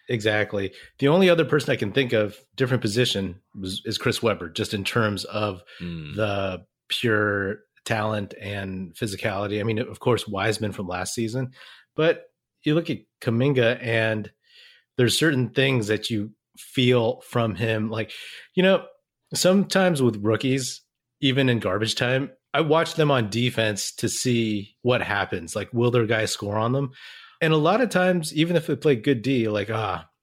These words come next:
Speaker 1: yeah, that guy just scored on him anyway." Kuminga, people don't score on him as easily, as often, you know?
Speaker 2: Mm-hmm,
Speaker 1: And
Speaker 2: mm-hmm.
Speaker 1: it's like he'll make things happen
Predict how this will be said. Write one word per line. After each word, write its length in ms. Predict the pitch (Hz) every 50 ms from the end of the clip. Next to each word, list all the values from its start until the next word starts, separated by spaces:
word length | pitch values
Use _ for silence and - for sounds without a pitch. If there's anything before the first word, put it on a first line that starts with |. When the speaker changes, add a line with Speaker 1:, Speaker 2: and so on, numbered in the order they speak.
| _
Speaker 1:
yeah, 140 | 120 117 110
that 120 | 101 98 -
guy 120 | 101 98
just 160 | 101 92 -
scored 260 | - - 110 107 104
on 180 | 101 98 101 101
him 100 | 92 92
anyway." 500 | 95 101 101 95 98 98 92 92 92 - _ _ _ _ _ _ _ _ _ _ _ _ _
Kuminga, 600 | - 123 139 185 254 294 294 302 277 202 160 - - _ _ _
people 240 | - 185 196 - 269
don't 200 | 240 262 226 -
score 440 | - - - 113 120 165 190 - - -
on 160 | 120 123 117 107
him 240 | 120 117 113 117 - -
as 480 | 101 107 117 113 113 104 95 - - - _ -
easily, 460 | 139 139 151 147 135 127 107 98 95
as 140 | 104 104 101
often, 560 | - - 117 120 127 123 - 101 82 76 76 _ _ _ _
you 100 | - 110
know? 300 | 104 107 113 127 127 127 -
Speaker 2:
Mm-hmm, 280 | - 98 98 95 104 101
Speaker 1:
And 280 | 135 135 135 135 147 165
Speaker 2:
mm-hmm. 180 | - 98 107 113 - _ _
Speaker 1:
it's 160 | 160 147 -
like 140 | 180 160 123
he'll 240 | - 107 120 180 202
make 400 | 175 135 131 143 170 165 - -
things 280 | - 151 135 123 107 -
happen 520 | - 117 123 135 127 131 120 98 107 104